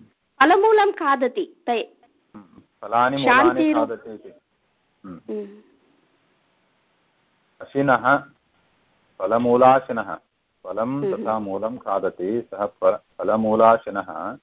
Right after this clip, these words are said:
Speaker 2: तौ फलमूलाशिनौ दान्तौ।
Speaker 1: शमनं,
Speaker 2: दान्त-,
Speaker 1: इन्द्रियनिग्रहणं करोति त-,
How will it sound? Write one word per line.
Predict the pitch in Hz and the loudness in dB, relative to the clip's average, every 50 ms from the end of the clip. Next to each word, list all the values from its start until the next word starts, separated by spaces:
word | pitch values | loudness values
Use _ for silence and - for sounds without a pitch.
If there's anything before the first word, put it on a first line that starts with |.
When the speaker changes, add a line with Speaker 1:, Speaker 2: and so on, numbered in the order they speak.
| _ _ _ _ _ _ _ _ _ _ _ _ _ _ _ _ _ _ _ _ _ _ _ _ _ _ _ _ - 123 | _ _ _ _ _ _ _ _ _ _ _ _ _ _ _ _ _ _ _ _ _ _ _ _ _ _ _ _ 2 6
Speaker 2:
तौ | 131 143 131 98 87 92 - - _ _ _ _ _ _ _ _ _ _ _ _ _ _ _ _ - | 8 8 8 6 2 -4 -10 -12 _ _ _ _ _ _ _ _ _ _ _ _ _ _ _ _ -20
फलमूलाशिनौ | 101 _ _ - 101 98 117 131 127 123 123 123 117 113 113 - 104 95 90 85 80 82 101 123 - - _ _ _ _ _ _ _ _ _ _ _ _ _ _ _ _ _ _ _ _ - - - - - _ _ _ _ _ _ _ _ _ _ _ _ _ _ _ _ _ - | -20 _ _ -10 -4 -2 0 2 4 4 6 6 6 4 4 0 -4 -10 -10 -10 -10 -10 -12 -12 -14 -18 _ _ _ _ _ _ _ _ _ _ _ _ _ _ _ _ _ _ _ _ -20 -20 -20 -20 -20 _ _ _ _ _ _ _ _ _ _ _ _ _ _ _ _ _ -2
दान्तौ। | 92 107 117 131 139 135 120 - 120 101 85 - _ _ _ _ _ _ _ _ _ _ _ _ - 262 269 269 _ _ _ _ _ _ _ _ _ _ _ _ _ _ _ _ _ _ _ _ _ _ _ _ _ _ _ _ _ _ _ _ _ _ _ _ _ _ _ _ _ _ - - - _ - | 4 4 6 6 4 2 0 -2 -2 -2 -2 -4 _ _ _ _ _ _ _ _ _ _ _ _ -20 -20 -20 -20 _ _ _ _ _ _ _ _ _ _ _ _ _ _ _ _ _ _ _ _ _ _ _ _ _ _ _ _ _ _ _ _ _ _ _ _ _ _ _ _ _ _ -20 -20 -18 _ -4
Speaker 1:
शमनं, | - - 262 277 277 285 285 247 | 2 4 4 4 4 4 2 2
Speaker 2:
दान्त-, | 190 - 220 - - 254 - | 2 2 2 2 2 2 4
Speaker 1:
इन्द्रियनिग्रहणं | 262 320 320 415 453 427 392 403 254 294 403 415 403 392 381 359 | 4 4 6 6 4 4 4 2 0 0 0 2 2 2 2 0
करोति | 339 359 294 254 247 233 214 - - 190 165 | 0 0 -2 -2 -2 -2 -6 -8 -10 -14 -14
त-, | - - 220 214 196 - | -14 -14 -16 -16 -16 -18